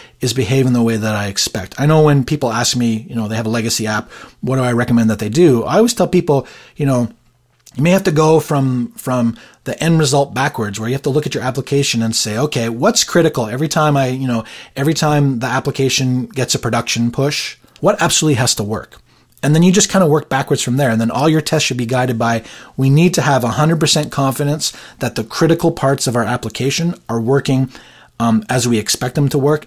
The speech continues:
And then over time, everything else ends up falling in line. I think it's, it's interesting that if you, if, if, if you have an application where test coverage is non-existent or really, really low, at some point you just say, "Okay, going forward, let's write tests only for new things, and let's write tests when we find bugs." And then you end up with a,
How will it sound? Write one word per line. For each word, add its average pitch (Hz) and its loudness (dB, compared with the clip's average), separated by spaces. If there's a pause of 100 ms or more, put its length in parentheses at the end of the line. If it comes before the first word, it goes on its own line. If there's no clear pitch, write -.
And 175 2
then 185 4
over 175 2
time, 180 0
everything 131 0
else 123 -2 (200)
ends 127 -2
up - -8 (280)
falling 117 0
in 107 -2
line. 107 -2
I 110 -8
think 160 -2
it's, - -2 (100)
it's - -8
interesting 135 -2
that 110 -2
if - -8
you, 120 0 (280)
if, - -8 (140)
if, - -14
if - -4
you 117 -2
have 123 0
an 110 -2
application 165 0
where 107 -2
test - -4
coverage 113 -2
is 104 -4
non-existent 117 -2
or 104 -4
really, 110 -4
really 104 -6
low, 143 2 (280)
at - -6
some 233 4
point 170 2
you 139 0
just 135 0
say, 123 0
"Okay, 123 -2
going 143 0
forward, 165 4 (400)
let's 147 -2
write 147 0
tests 143 0
only 160 0
for 147 -4
new 151 4
things, 175 0
and 131 -4
let's 131 -4
write 127 -4
tests - -2
when 123 -2
we 117 0
find 113 -2
bugs." 160 2
And 156 -4
then 175 4
you 180 4
end 190 4
up 208 4
with 151 0
a, 123 0